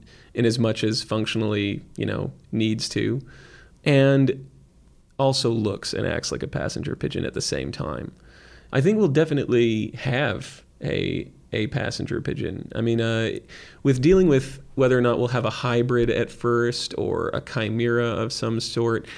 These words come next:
that really depends on the cellular technology for creating the bird. And, uh, but there will come a point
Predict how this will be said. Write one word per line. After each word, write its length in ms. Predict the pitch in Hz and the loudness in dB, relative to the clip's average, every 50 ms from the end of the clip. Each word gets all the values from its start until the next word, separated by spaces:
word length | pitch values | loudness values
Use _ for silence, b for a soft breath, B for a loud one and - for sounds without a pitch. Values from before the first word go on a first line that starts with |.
| B B B | B B B
that 140 | 139 151 135 | 2 4 6
really 200 | 170 170 151 127 | 6 6 6 6
depends 420 | 127 117 143 127 123 123 117 120 | 4 4 4 4 4 4 4 4
on 200 | 117 113 113 113 | 2 2 2 2
the 140 | 110 110 107 | 0 0 -2
cellular 520 | - - - 120 120 120 123 123 127 127 | -2 0 4 4 6 6 6 4 4 2
technology 640 | 127 - - 127 139 135 127 123 127 135 135 135 135 | 0 0 -2 -2 0 0 0 0 0 0 0 0 -2
for 160 | 131 135 135 131 | -2 -4 -6 -6
creating 380 | - 135 135 135 131 139 135 | -2 0 0 0 0 0 0
the 40 | 135 | 0
bird. 460 | 135 139 135 135 151 165 170 175 165 - - b b b b b b b b - | 0 0 0 0 0 0 -2 -4 -6 -12 -16 b b b b b b b b -4
And, 400 | - 123 120 117 117 117 117 113 | 0 0 2 2 4 2 4 2
uh, 540 | 117 113 113 117 113 113 113 110 110 107 - - | 2 2 2 0 0 0 0 0 -2 -2 -4 -4
but 460 | 127 131 - 120 113 110 - - 143 | -4 0 2 2 2 2 0 -2 0
there 180 | 131 117 113 | 2 2 2
will 400 | 117 117 117 123 131 135 143 147 | 2 2 2 2 4 4 4 2
come 300 | 139 - - 135 123 123 | 0 -2 -2 0 2 2
a 60 | 117 110 | 0 -2
point 680 | - - - 123 120 113 104 104 104 - - - - | -4 -4 -2 0 0 0 0 -2 -4 -6 -8 -12 -12